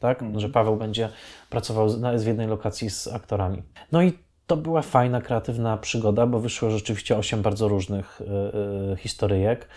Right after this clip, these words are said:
Speaker 1: Natomiast, y, błędy, zapytałeś o
Speaker 2: Mhm.
Speaker 1: błędy.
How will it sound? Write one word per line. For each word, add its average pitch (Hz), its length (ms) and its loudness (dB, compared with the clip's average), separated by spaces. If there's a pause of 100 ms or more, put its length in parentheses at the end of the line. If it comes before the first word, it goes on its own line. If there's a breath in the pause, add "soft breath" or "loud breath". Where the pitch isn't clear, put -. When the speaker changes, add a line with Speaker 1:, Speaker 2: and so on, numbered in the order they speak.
(640 loud breath)
Speaker 1:
Natomiast, 123 1080 -2
y, 131 220 2
błędy, 120 480 6
zapytałeś 113 480 0
o - 20 6
Speaker 2:
Mhm. 120 80 2
Speaker 1:
błędy. 113 320 4